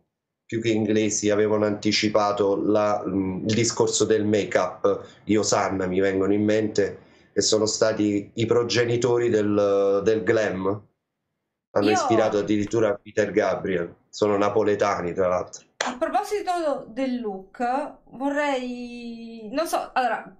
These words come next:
Speaker 2: tu come pensi di chiudere? Perché io pensavo <clears throat> di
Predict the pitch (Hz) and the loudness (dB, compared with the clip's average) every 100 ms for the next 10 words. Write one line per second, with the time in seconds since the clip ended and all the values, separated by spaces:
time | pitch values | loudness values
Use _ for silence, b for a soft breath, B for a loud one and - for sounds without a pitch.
0 | _ - 359 370 311 302 311 311 - 294 | _ -10 -6 -2 -2 -2 -2 -4 -8 -6
1 | 269 262 226 202 196 190 196 - 240 277 | -6 -6 -8 -4 -4 -4 -8 -10 -8 -4
2 | 320 359 254 247 247 269 254 254 247 247 | -2 -2 -4 -6 -4 -2 -2 -2 -2 -2
3 | 240 240 - - - - - - - - | -4 -8 -18 -20 -16 -10 -10 -10 -12 -16
4 | - - _ - 330 311 269 - | -18 -20 _ -6 -4 -4 -6 -8